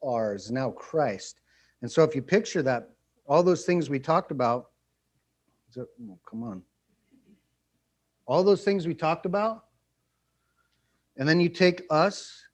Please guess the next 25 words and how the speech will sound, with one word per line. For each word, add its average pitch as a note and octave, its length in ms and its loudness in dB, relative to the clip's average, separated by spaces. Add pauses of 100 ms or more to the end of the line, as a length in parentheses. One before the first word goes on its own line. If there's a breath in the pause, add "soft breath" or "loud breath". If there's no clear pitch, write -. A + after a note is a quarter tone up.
and D#3 120 -4
you D3 80 -2
place E3 340 -2
us D3+ 300 -6
in E3 260 -2
Christ. F#3+ 440 -2
We've D3 140 -2
been C3+ 180 2
submerged D3+ 680 0
into, F3 360 -2
clo-, E3 440 -6
uh, A#2+ 400 -2
we C3 280 -2
are C3+ 160 -2
now C3 200 -2
clothed D#3+ 840 4
in F#3 220 -2
Christ. G3 520 -4 (640 soft breath)
All B3 260 6
those C4 280 2
things A3+ 400 0
become D#3 340 -4
true F#3+ 320 0
about C#3 300 -2
us. - 420 -6